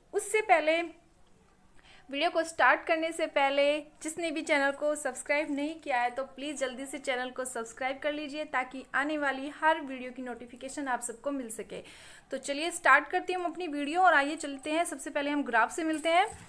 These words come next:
आ, मैं आपको graph दिखाती हूँ। ये जो हमारा टेढ़ी का design है, ये हमारे ट्वेंटी सिक्स फंदों का बना हुआ है, जो मैं आपको बहुत ही क्लियरली दिखा रही हूँ। ये ट्वेंटी सिक्स फंदों का बना हुआ design है।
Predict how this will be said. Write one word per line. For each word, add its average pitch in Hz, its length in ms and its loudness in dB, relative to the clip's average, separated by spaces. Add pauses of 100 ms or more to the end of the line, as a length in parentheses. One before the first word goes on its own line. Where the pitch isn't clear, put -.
(600)
आ, 247 160 4
मैं 262 140 2
आपको 247 240 2
graph 262 240 0
दिखाती 285 380 0
हूँ। 320 200 -2
ये 302 120 -4
जो 339 140 -4
हमारा 285 460 0
टेढ़ी 285 380 -6 (140)
का 302 160 0
design 262 520 0
है, 302 260 0
ये 285 140 0
हमारे 277 280 2
ट्वेंटी 294 400 4
सिक्स 349 320 -4
फंदों 254 300 2
का 247 100 2
बना 226 200 0
हुआ 196 180 -4
है, 220 140 -10 (440)
जो 285 100 2
मैं 294 120 4
आपको 277 300 2
बहुत 262 440 -4
ही 339 60 -2
क्लियरली 277 480 0
दिखा 254 320 -4
रही 262 120 -4
हूँ। 294 120 2
ये 320 120 -2
ट्वेंटी 294 420 -2
सिक्स 330 420 -6
फंदों 247 340 -4
का 269 100 -2
बना 247 240 -2
हुआ 247 200 0
design 233 460 -4
है। 320 200 -2